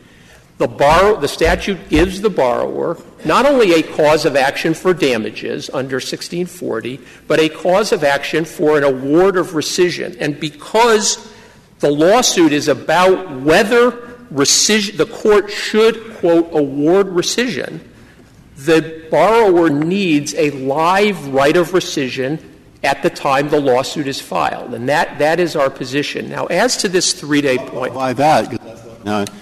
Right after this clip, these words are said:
Speaker 2: if you say the rescission doesn't take your, the right to rescission has to be,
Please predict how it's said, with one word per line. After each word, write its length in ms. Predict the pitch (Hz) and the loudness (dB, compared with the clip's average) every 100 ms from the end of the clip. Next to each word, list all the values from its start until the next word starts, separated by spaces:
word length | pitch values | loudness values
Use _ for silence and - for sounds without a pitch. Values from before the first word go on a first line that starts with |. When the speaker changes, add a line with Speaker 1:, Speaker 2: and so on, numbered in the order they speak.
| - 113 | -14 -8
Speaker 2:
if 100 | 101 | -6
you 80 | |
say 220 | 104 135 120 | -2 0 2
the 80 | |
rescission 680 | 98 98 - 180 175 - 110 | 2 0 2 2 2 -2 -4
doesn't 420 | 110 117 107 107 | -2 -4 -4 -8
take 220 | - 113 - | -8 -8 -4
your, 140 | 95 | -6
the 180 | 101 101 | -2 0
right 320 | 127 139 160 | 2 0 -2
to 60 | 208 | -4
rescission 600 | - 185 - 135 101 95 | -4 -2 0 0 0 -6
has 240 | 107 104 - | -4 -4 -6
to 100 | 92 | -4
be, 260 | 95 92 | -2 -2